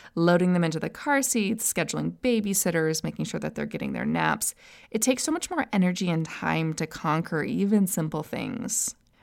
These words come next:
which makes it all the more important that we choose to do what we love and then we politely decline what we don't. As parents, we're steering the ship. That means we are in charge of keeping the calm and keeping the sanity in our homes.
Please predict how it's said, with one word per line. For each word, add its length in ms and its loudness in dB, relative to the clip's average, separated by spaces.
which 180 2
makes 220 4
it 80 4
all 180 6
the 80 4
more 160 6
important 440 0
that 100 0
we 80 -2
choose 420 -2
to 160 -4
do 240 0
what 140 -2
we 140 -2
love 440 -2
and 160 0
then 140 0
we 100 0
politely 640 -4
decline 640 -6
what 180 -6
we 120 -6
don't. 520 -8
As 160 4
parents, 400 0
we're 140 0
steering 420 0
the 80 -2
ship. 300 -4
That 140 -2
means 220 0
we 280 0
are 260 2
in 200 -2
charge 420 -2
of 160 -6
keeping 300 -2
the 80 -2
calm 500 -2
and 120 -4
keeping 340 -6
the 40 -6
sanity 500 -4
in 120 -4
our 160 -2
homes. 680 -4